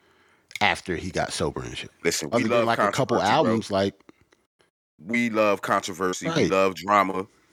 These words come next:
Speaker 2: You know what I'm saying? Hi-, at one point in his career, it's, that's all that was we was talking about. We weren't talking about his music. We talking about him come, you know,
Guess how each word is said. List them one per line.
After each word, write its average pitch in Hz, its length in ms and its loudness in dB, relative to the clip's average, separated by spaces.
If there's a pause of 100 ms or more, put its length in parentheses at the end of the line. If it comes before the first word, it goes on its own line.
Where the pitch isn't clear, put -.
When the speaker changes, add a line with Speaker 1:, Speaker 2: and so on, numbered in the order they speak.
Speaker 2:
You 85 80 -10
know 98 80 -2
what 98 60 0
I'm 95 40 -6
saying? 104 340 0
Hi-, 117 200 4
at 101 160 6
one 131 160 4
point 120 180 2
in 117 60 2
his 120 80 -2
career, 113 440 4 (180)
it's, 117 120 0
that's 139 200 4
all 143 220 6
that 151 120 6
was 151 140 -2
we 156 100 -8
was 165 100 -6
talking 175 280 2
about. 120 160 4
We 151 60 -8
weren't 170 140 -2
talking 135 180 2
about 123 160 6
his 113 100 0
music. 165 360 0 (220)
We 123 80 -12
talking 135 240 2
about 135 140 4
him 156 280 0 (140)
come, 139 200 -2 (340)
you 160 80 -8
know, 147 200 2